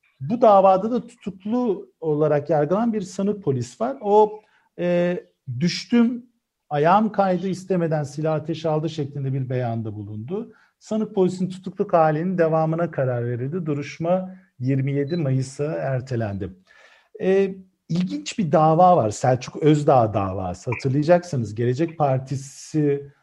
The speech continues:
e, tam, e, Gelecek Partisi'nden Selçuk Özdağ. E, ona saldıran,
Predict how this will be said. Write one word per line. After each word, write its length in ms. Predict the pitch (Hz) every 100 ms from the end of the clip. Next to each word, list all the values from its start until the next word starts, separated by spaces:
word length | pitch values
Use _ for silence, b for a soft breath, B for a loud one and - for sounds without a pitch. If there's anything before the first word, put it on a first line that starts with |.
| b _
e, 80 | 147 135 127 123 123 123 120 123 - _ _
tam, 200 | 196 240 - - - _
e, 140 | 156 143
Gelecek 400 | 139 151 190 190
Partisi'nden 800 | 143 120 - - 117 110 104
Selçuk 440 | 101 - 104 - -
Özdağ. 520 | 107 110 113 240 285 b b b -
E, 340 | 170 170 170 165 160 _ _ -
ona 200 | 170 247
saldıran, 920 | - 226 220 226 240 269 320 254 -